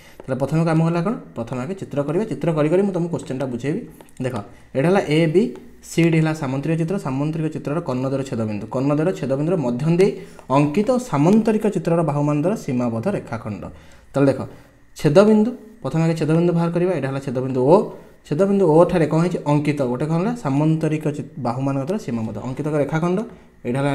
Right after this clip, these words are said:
ଅଙ୍କିତ ଏକ ରେଖାଖଣ୍ଡ, ଆ, ନାଁ ମନେକର ଦିଆଗଲା ଏମ୍ ଏନ୍ ରେଖାଖଣ୍ଡ, ରେଖାଖଣ୍ଡର ସେ କହିଛି ସାମନ୍ତରିକ ବାହୁ ଦ୍ୱାରା ସୀମାବଦ୍ଧ ରେଖାଖଣ୍ଡ, ସୀମାବଦ୍ଧ ମାନେ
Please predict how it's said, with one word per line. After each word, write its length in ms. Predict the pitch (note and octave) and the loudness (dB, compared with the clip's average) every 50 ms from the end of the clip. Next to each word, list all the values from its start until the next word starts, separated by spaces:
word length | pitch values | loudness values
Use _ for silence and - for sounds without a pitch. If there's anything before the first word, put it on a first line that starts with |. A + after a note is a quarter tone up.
| C#3 A2 | -2 -4
ଅଙ୍କିତ 220 | C3 C3 - C#3+ C#3+ | -4 -6 -6 -6 -6
ଏକ 100 | C3+ C#3+ C3+ | -4 -4 -4
ରେଖାଖଣ୍ଡ, 300 | C3 - D3 D3+ D#3+ F3+ | -6 -4 -4 -4 -2 -2
ଆ, 80 | F#3+ D#3+ C3 B2 | -2 -2 -2 -2
ନାଁ 100 | B2 B2+ B2 | -2 -2 -2
ମନେକର 280 | B2 B2 B2 B2 B2 A#2+ | -2 -2 -2 -4 -4 -4
ଦିଆଗଲା 300 | A#2+ A#2+ B2 C3 D3+ G#3 A#3+ - - - - - - - A2+ | -4 -4 -4 -4 -4 -6 -6 -8 -12 -20 -20 -20 -12 -6 -4
ଏମ୍ 120 | A#2 A#2+ C3 | -2 0 0
ଏନ୍ 120 | C#3 C#3 C#3 | 0 0 -2
ରେଖାଖଣ୍ଡ, 360 | C#3+ C#3 D#3 D#3 D#3 E3+ F#3 G#3 F#3 C3 | -2 -2 -4 -4 -2 -2 -2 -2 -4 -4
ରେଖାଖଣ୍ଡର 540 | - - E3+ E3+ F3 F3 F3 E3+ E3+ C#3+ A#2+ A2+ - - - - - - - - | -4 -4 -6 -4 -4 -2 -2 -2 -2 -4 -4 -6 -8 -12 -20 -20 -20 -20 -12 -8
ସେ 60 | - D3+ | -4 -2
କହିଛି 160 | F#3 F#3+ F#3 - - | -2 -2 -2 -4 -4
ସାମନ୍ତରିକ 440 | C#3 C3 C#3+ D#3+ E3 E3+ E3+ E3+ E3+ D3+ | -2 0 0 0 0 0 0 0 0 0
ବାହୁ 100 | C#3+ C#3+ D3 | 0 0 0
ଦ୍ୱାରା 160 | D3 D3 D3 D3 | -2 -2 -4 -4
ସୀମାବଦ୍ଧ 400 | - C#3 C#3 D#3 E3 D#3 C#3 A#2+ - A#2+ | -2 0 2 4 4 4 2 2 -2 -6
ରେଖାଖଣ୍ଡ, 280 | A#2 - - G2+ F#2+ G#2 | -8 -8 -10 -12 -12 -10
ସୀମାବଦ୍ଧ 280 | - C#3 C#3 D3 D3+ E3 F3 | -8 -4 -2 -2 0 0 0
ମାନେ 100 | G#3+ | -2